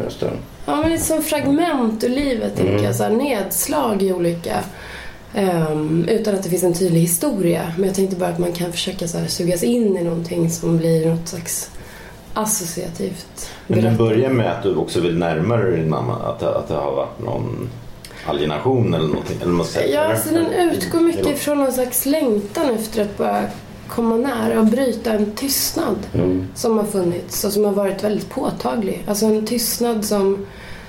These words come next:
Speaker 2: handlar om att vi inte har kunnat riktigt sätta ord på vissa saker eller erfarenheter. Eller... Jag tror att det är viktigt ibland att bara våga gå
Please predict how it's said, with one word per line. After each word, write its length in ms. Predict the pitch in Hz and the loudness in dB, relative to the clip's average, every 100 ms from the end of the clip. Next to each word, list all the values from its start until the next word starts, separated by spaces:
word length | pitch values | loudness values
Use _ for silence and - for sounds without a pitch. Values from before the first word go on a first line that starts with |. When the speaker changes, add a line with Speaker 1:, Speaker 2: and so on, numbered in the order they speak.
| - | -4
Speaker 2:
handlar 340 | 240 220 196 | 2 4 4
om 200 | 190 185 | 4 2
att 400 | 185 - - - - - - - - - - - - | 2 -2 -4 -4 -10 -16 -18 -16 -14 -14 -12 -8 0
vi 200 | 208 214 | 2 4
inte 200 | 214 190 | 2 0
har 40 | |
kunnat 380 | 190 180 170 190 | 2 0 0 -2
riktigt 320 | 185 170 - | -2 -2 -2
sätta 340 | - - - 208 | -2 -4 -4 -2
ord 220 | 233 277 - | -2 -2 -4
på 60 | 196 | -2
vissa 220 | 170 170 | -2 -2
saker 360 | - 165 - 196 | -4 -6 -2 0
eller 160 | 190 190 | 2 2
erfarenheter. 640 | 175 185 175 180 - - 165 | 0 -2 -2 -2 -4 -4 0
Eller... 260 | 165 170 - - - - - - | 0 -2 -10 -16 -16 -14 -8 0
Jag 100 | 220 | 2
tror 80 | 240 | 2
att 80 | |
det 60 | 233 | 2
är 60 | 220 | 0
viktigt 320 | - - - | -2 -6 0
ibland 280 | 208 185 175 | 2 2 2
att 60 | |
bara 400 | 170 175 175 196 - - - - | 2 0 0 -2 -6 -12 -14 -2
våga 420 | 190 208 175 185 | 2 4 2 -2
gå 160 | 170 | -2